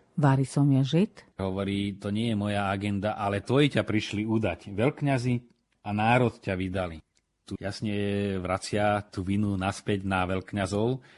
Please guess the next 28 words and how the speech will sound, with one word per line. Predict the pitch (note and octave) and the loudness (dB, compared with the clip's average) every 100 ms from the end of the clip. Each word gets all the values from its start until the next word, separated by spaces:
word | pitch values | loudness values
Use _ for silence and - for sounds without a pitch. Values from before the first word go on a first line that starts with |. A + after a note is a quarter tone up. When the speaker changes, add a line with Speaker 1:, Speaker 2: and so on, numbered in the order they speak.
| _ _ - | _ _ -4
Speaker 2:
ale | A2 A2+ | 0 0
samozrejme | G#2+ A2 G#2+ G#2+ A2 | 2 0 2 0 0
nemôže | G2 G2+ G2+ F#2+ | 0 0 0 -2
sa | - F#2+ | -4 -4
jej | F2 | -4
zbaviť, | E2+ E2 D#2+ E2 | -4 -6 -6 -8
lebo | F2 F2 F2 - - - | -8 -6 -8 -10 -20 -20
tu | - G2+ | -6 -2
vidíme, | G#2+ A2 G#2 | 0 2 0
ako | G#2 G#2 | 0 -4
si | - | -6
Pána | G2 G2+ G2+ | -4 -2 0
Ježiša | F#2+ F#2+ F#2+ G2+ F#2+ - _ - | -2 -2 -4 -4 -4 -6 _ -12
posúvali | A2 G#2 G2+ F#2+ F2+ F#2 G2 | -10 -8 -6 -2 0 0 -2
v | F2+ | -6
určitej | E2+ F2+ F2+ | -8 -8 -6
zodpovednosti. | F2 F#2 - F2+ E2+ F2 E2+ - - - | -6 -8 -8 -8 -8 -10 -14 -18 -20 -2
Speaker 1:
Keď | B3+ | -2
si | B3+ A#3+ | 0 -2
to | |
tak | A#3 G3+ D#3 | 0 0 2
vezmeme, | F3+ E3 F#3+ F#3+ G3 G3+ G#3+ - | 2 4 4 6 6 6 4 2
ako | B3+ - A#3 | -2 0 0
je | F3+ D3+ | 2 4
možné | C3+ C#3 C#3+ C#3 D3 C#3+ D3 D#3+ F#3+ | 2 4 2 2 2 4 4 4 2
tento | - D#3+ D3+ - C3+ B2 - | 0 0 0 -2 -4 -4 -8
postoj | B2+ - - D#3+ | -10 -8 -4 -4
farizeov? | - C3+ C#3 C3 C#3 C#3+ E3 A3+ | -2 -2 -2 -2 0 0 2 0